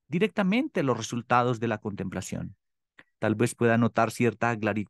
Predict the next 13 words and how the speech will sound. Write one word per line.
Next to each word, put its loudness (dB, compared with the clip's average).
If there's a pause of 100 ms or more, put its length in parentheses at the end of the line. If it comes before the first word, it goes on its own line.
clarificación 0 (240)
o 0
transfiguración -4
indefinible, -6 (340)
pero 0
esto -2
solo -4
brilla -2
a -6
través -2
del -4
velo 2
del 0